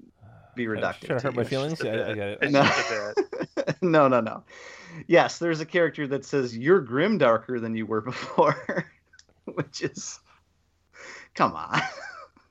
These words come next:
Speaker 1: That, you know, that aside, there were things to like about this issue. It's pretty slight.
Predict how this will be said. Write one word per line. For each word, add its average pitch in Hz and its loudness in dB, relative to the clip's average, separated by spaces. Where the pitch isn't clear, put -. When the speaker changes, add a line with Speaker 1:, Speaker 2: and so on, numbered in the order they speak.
Speaker 1:
That, 151 -2
you 202 2
know, 135 4
that 208 2
aside, 139 2
there 226 2
were 240 2
things 180 -2
to 160 -4
like 135 2
about 131 0
this 127 -4
issue. 123 2
It's 175 6
pretty 120 0
slight. 107 0